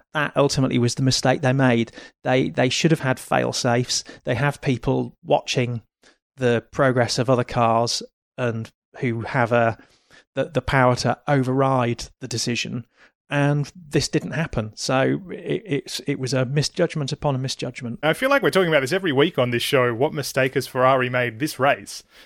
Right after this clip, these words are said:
Speaker 2: This was a high-profile one, given the location and the driver involved and where he was eliminated. Uh, Mattia Binotto seems like the kind of man who can control these situations. He's very cool, calm, and collected, and seems to be having that effect on the team. But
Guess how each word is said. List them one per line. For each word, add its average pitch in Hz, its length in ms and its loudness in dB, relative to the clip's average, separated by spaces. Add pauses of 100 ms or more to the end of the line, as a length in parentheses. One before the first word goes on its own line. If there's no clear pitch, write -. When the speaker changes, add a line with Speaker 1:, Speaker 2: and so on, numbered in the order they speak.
(160)
Speaker 2:
This 165 100 -16
was 170 80 -2
a 165 80 6
high-profile 156 720 6
one, 147 280 4
given 131 260 -4
the 127 80 0
location 127 560 0
and 120 280 -4
the 120 40 -6
driver 127 360 4
involved 120 500 0
and 117 340 -6
where 135 260 4
he 127 80 2
was 117 180 -4
eliminated. 123 800 -4 (500)
Uh, 127 320 4
Mattia 160 360 0
Binotto 190 340 6
seems 269 300 -2
like 294 160 4
the 269 80 -6
kind 262 280 4
of 240 60 6
man 214 260 8
who 214 100 6
can 208 220 0
control 214 520 4
these 190 200 4
situations. 170 640 0
He's 120 80 -10
very 170 360 0
cool, 214 320 -2
calm, 180 420 4
and 151 160 -2
collected, 143 500 0
and 127 140 -4
seems 151 180 -2
to - 40 -14
be 147 80 -4
having 160 380 0
that 131 140 2
effect 139 360 0
on 127 120 -2
the 117 80 -4
team. 147 460 -4
But 131 260 0